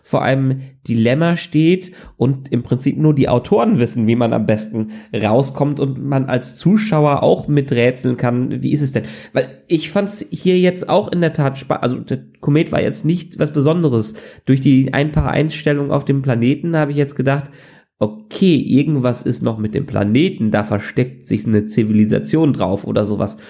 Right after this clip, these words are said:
Und dann kommt's am, kommt's am Ende ganz, ganz anders. Ähm, und das fand ich das Schöne, dass man hier so ein paar Twists and Turns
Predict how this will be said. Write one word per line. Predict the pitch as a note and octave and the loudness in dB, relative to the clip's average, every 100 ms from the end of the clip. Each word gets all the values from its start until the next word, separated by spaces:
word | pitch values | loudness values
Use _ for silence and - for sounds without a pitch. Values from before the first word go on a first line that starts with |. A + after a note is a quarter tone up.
| - - | -20 -6
Und | G#2+ | -4
dann | G#2+ | 0
kommt's | C#3 C#3 | -2 0
am, | A#2 - - - | -2 -2 -6 -4
kommt's | B2+ C3 | -2 0
am | A2+ - | -2 0
Ende | B2 A#2 | 0 0
ganz, | G#2+ G#2+ G#2+ - - | 0 -2 -2 -6 -6
ganz | - A2 - | -6 -4 -4
anders. | - G#3 B2+ G#2 - - - - _ | -2 0 0 -2 -8 -16 -20 -20 _
Ähm, | B2 A#2 A2+ A2 - - _ _ _ _ | 0 2 0 -2 -6 -20 _ _ _ _
und | C3+ - | -12 -4
das | D3+ D3+ | -4 -2
fand | - F#3 | 0 0
ich | - | 0
das | B2 | -2
Schöne, | - - C#3 B2+ A2+ | -2 2 4 4 2
dass | C3+ | -2
man | C3+ B2 | 0 0
hier | C#3 C#3 | 2 2
so | |
ein | C#3+ | 2
paar | C#3 C3 | 0 -2
Twists | - - F#3 - - | -2 0 0 0 -4
and | D#3 D3+ | -4 0
Turns | D#3 D#3 D#3 D3+ | 2 4 2 -2